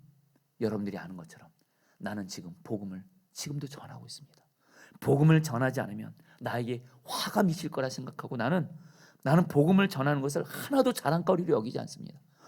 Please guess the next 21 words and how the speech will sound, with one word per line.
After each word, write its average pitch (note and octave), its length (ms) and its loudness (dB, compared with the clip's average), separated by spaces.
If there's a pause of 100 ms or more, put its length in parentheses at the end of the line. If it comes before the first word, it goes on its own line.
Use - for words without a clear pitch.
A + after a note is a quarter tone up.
(200)
복음을 F3+ 380 8
전하는 D#3+ 300 2
것은 D3 260 0
마땅히 G#3+ 480 8
내가 F#3+ 240 8
해야 G3 240 2
될 F#3+ 160 0
일입니다." G#2 320 -4
하면서, G#2 480 -8 (640)
이러니 D#3+ 380 2
내가 G2+ 300 -4
사도가 - 460 -8
아니겠습니까? - 680 -20 (420)
사도가 F3 460 6
뭐라고요? F#2 520 -2 (380)
복음을 F3 440 4
전하는 F#2 420 -4
자예요. - 240 -18 (560)
사도 F#3 360 8
바울은 E3 340 8
고-, - 220 -4